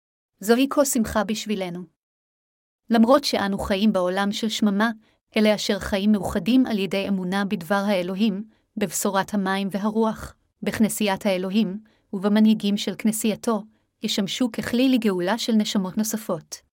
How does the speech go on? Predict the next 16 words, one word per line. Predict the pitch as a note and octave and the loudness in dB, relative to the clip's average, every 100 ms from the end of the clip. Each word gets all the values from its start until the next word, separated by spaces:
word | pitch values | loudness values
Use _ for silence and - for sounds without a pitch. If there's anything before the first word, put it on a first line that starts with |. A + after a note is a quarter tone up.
| _ _ _ _ _ _ _ _ - | _ _ _ _ _ _ _ _ -6
כמו | - D4 | 2 4
כן, | - C#4+ C4 | 4 4 4
הם | A#3 | 4
יניבו | G#3+ G#3+ A3 G#3+ | 4 2 2 0
ילדים | G3 F#3 E3+ G#3 | 0 -2 0 0
רוחניים | G#3+ - F#3+ F#3 A3+ A#3 | 0 -2 -4 2 4 4
רבים | F#3+ G#3 A3 | 0 0 0
של | G#3+ F#3 | 0 -4
אלוהים | F#3 F#3 G3 G3 | -4 -4 -2 -2
המאמינים | F#3 F3 F3 F#3 A#3 | -4 -6 -6 0 4
שזה | C#4 A#3 A3 | 4 2 -2
נכון | G#3 E3+ - G#3 | -2 -2 0 0
להפיץ | G3+ E3+ - C4 - | 0 -4 -2 -2 -2
את | A3 | -6
בשורת | - G#3 F#3 F3+ | -6 -2 -2 -2
המים | G3+ F#3+ F#3 G3+ | -4 -4 -2 -4